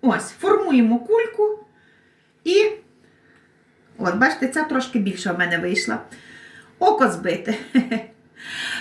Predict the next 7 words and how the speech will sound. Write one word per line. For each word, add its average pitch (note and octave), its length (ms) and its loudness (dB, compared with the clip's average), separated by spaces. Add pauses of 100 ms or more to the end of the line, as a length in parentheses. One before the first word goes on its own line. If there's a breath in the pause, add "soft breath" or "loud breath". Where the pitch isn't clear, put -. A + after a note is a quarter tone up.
Складаємо F4 680 2
на D#4 140 -2
тарілочку. C#4 760 -4 (580 soft breath)
Як F4+ 240 2
сформуємо F4+ 640 -2
всі E4+ 260 -2
цукерочки G#4+ 840 -4